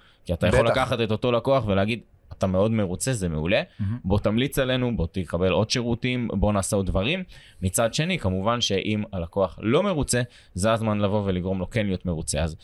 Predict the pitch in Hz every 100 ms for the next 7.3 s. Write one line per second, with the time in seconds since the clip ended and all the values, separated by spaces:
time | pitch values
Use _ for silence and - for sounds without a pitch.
0 | - - - - - 160 165 123 110 107
1 | 123 120 117 113 107 92 90 87 - 85
2 | 120 151 170 165 - _ _ _ _ 92
3 | 87 82 90 90 87 104 117 117 120 92
4 | 85 85 85 123 117 - 110 92 82 -
5 | 110 107 90 123 113 113 104 104 101 -
6 | _ - 80 110 127 117 117 - 117 127
7 | 131 120